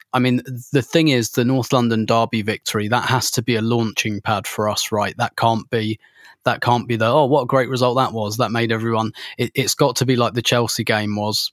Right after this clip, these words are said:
last season. It's got to be a transformative result. Um, and,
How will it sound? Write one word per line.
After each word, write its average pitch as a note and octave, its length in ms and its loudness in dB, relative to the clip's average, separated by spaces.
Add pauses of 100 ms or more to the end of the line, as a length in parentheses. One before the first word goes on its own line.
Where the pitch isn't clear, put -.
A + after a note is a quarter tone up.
last A2 320 0
season. G#2 380 -2
It's - 140 -4
got A2+ 180 -2
to - 100 -6
be A2+ 120 0
a G#2 40 -2
transformative A2 960 -2
result. G#2 440 -2 (420)
Um, A2 400 0
and, D3+ 140 0